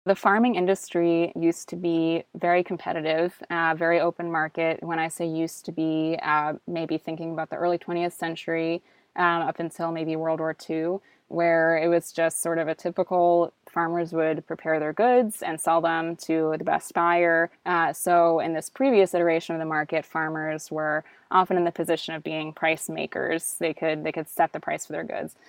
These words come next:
And in the wake of World War Two, we saw some of the industry starting, especially in the meat sector, starting to move towards this contract model that, again, first, first initiated in the chicken industry and actually was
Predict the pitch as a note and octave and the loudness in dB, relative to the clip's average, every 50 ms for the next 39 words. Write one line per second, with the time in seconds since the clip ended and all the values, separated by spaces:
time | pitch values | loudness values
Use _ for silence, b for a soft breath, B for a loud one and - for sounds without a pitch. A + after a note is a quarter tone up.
0 | b b b b b b G3 G3 G3 F#3 F#3 F3+ F3+ - F3+ F3 E3+ E3+ F3+ F#3 | b b b b b b 2 4 4 6 6 4 4 4 4 2 4 4 4 4
1 | F#3 - F#3 F3 E3+ E3+ E3 D#3+ - E3 E3 D#3+ D#3 D#3+ D#3 D#3+ - - - C4+ | 4 4 6 6 8 6 6 2 -2 -2 -2 -2 0 -2 -6 -6 -6 -4 -2 0
2 | B3+ A3 G3+ F#3 F3 F3 E3+ - - F3 D#3+ D#3 D#3 D#3 D#3+ D#3+ - - E3+ E3+ | 2 4 4 6 6 4 2 2 0 -2 -2 0 0 0 0 -2 -4 -8 -6 -4
3 | E3 D#3+ D#3+ D#3 D#3 D#3+ D#3 D#3 - E3 D#3+ D#3 D#3+ D#3 - E3 E3 D#3+ D#3+ - | -4 -2 0 0 0 0 -2 -4 -4 -4 -2 -2 -2 -4 -4 -4 -4 -4 -6 -10
4 | - - E3 E3 D#3+ D#3+ D#3+ D#3+ - b b b b b - - F#3+ F3+ F3+ F3 | -10 -6 -4 -2 -2 -2 -2 -4 -6 b b b b b -2 6 8 8 8 8
5 | E3+ E3 D#3+ - - F#3 F3 - - E3+ E3 D#3+ D#3+ D#3+ D#3+ D#3+ - - - D#3+ | 4 2 -2 0 0 0 0 0 -2 -2 -2 -2 -2 -4 -4 -6 -6 0 0 0
6 | D#3+ _ - D#3+ D#3 - - D#3+ D#3+ D#3 E3 - - F3+ E3 E3 D#3+ D3+ - D#3+ | 0 _ -2 -2 -2 0 -2 -2 -2 -2 -4 -6 -6 -4 -2 -2 -2 -4 -2 -4
7 | D#3+ D#3 D3 D#3+ D3 - - - - E3 E3 E3 - E3 D#3 D#3 - - D#3 D3+ | -6 -4 -6 -10 -12 -12 -12 -4 -2 -2 -2 -2 -2 -2 -4 -4 -4 -6 -8 -6
8 | D3+ E3 - E2+ D3 D#3 - b b b b b - E3+ D#3+ D#3+ D#3+ E3 - E3 | -4 -2 -2 0 0 -2 -2 b b b b b 2 2 4 6 4 4 2 2
9 | D#3 E3+ E3 E3 E3 E3 E3 D#3+ - _ _ _ - - F3+ F3 F3 F3 - - | 0 0 0 0 0 -2 -2 -4 -6 _ _ _ 2 4 6 6 6 4 2 -4
10 | - - - E3+ - _ _ - G3+ G3+ - - G3 F3+ E3+ E3+ - - - E3 | -12 -8 -8 -10 -10 _ _ 4 4 4 4 4 0 0 0 -2 -4 -2 0 2
11 | E3 E3 D#3+ D#3+ D#3+ D#3 D3+ D3+ D#3+ - - G#3+ - F3+ E3 E3 D#3 D#3+ D#3+ - | 2 2 2 2 2 0 0 -4 -6 -6 -6 -6 -4 -4 -6 -4 -6 -6 -8 -4
12 | - E3+ E3 E3+ E3 E3+ F3+ G3 - - - F3 E3 E3 D#3+ D#3 D#3+ D#3 D#3+ D#3+ | 0 0 0 2 2 0 0 -2 -2 -2 -2 0 0 0 2 2 2 2 2 0
13 | - | -2